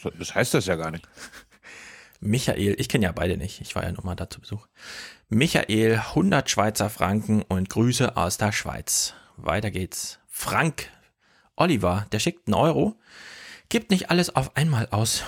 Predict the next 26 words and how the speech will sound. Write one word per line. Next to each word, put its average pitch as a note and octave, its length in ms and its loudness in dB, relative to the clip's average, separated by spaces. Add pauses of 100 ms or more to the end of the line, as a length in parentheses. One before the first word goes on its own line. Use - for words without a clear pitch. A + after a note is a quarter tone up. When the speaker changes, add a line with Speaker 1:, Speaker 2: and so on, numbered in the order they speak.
(180)
Speaker 2:
Na G#3 80 2
gut. - 240 -6 (800)
Clemens, D#3+ 520 2
Jan, - 380 4
Arne, G#2+ 380 2
Alexander, G#2 640 0
Markus, B2+ 520 2
Christian, A#2 360 0
Patrick, A2 400 0
Matthias, G2+ 420 2
Alexander, G2+ 500 2
Maximilian, F#2+ 640 2
Michael, G2 480 0
Adam, G2+ 300 2
Konrad, G#2 340 2
Lars, G#2 220 2
Alexander, G2+ 480 0 (560)
Felix, E3 400 2
Luisa, A#2+ 500 4
Dirk, A2 380 0
Daniel, G#2+ 380 4
Leonard G#2 580 4
schickt - 320 -4
neun D#3+ 180 4
Euro B2+ 180 0
neunundneunzig C#3 680 0